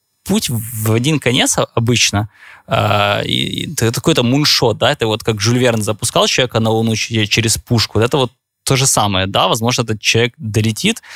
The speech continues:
но, скорее всего, нет, потому что мы точно не знаем, как это работает.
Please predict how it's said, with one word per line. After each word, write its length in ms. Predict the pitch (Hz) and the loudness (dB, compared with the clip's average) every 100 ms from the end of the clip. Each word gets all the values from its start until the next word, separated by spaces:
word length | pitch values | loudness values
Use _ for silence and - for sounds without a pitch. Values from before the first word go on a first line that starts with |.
| - - - - | -18 -18 -12 0
но, 420 | 113 139 147 135 - _ | 2 4 4 0 -4 _
скорее 600 | - - - - 120 135 151 | -16 -8 -6 -2 0 2 2
всего, 280 | - 117 | 2 2
нет, 180 | 117 208 | 2 0
потому 220 | 120 113 | 0 -2
что 160 | 120 113 | 0 0
мы 120 | 110 - | -2 -2
точно 300 | - 151 - | 0 0 2
не 80 | 113 | 0
знаем, 240 | 110 113 104 | 0 0 0
как 120 | 107 | -2
это 160 | 110 | 0
работает. 540 | 107 104 104 - 135 | 0 0 -2 -4 -8